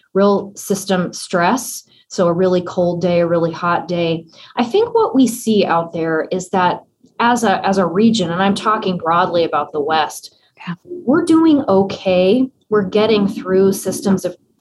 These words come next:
Speaker 1: you know, periods of great stress on the system. But I would also observe that there hasn't been a lot of coincident stress in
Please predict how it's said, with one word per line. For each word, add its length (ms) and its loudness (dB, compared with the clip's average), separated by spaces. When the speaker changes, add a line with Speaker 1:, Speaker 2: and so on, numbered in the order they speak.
Speaker 1:
you 80 -6
know, 160 -4
periods 380 2
of 120 0
great 300 -2
stress 500 -4
on 180 -6
the 60 -10
system. 680 0
But 100 2
I 80 4
would 120 4
also 440 2
observe 580 -2
that 160 -2
there 180 2
hasn't 440 2
been 100 2
a 100 4
lot 400 0
of 180 -8
coincident 760 0
stress 640 -2
in 140 -6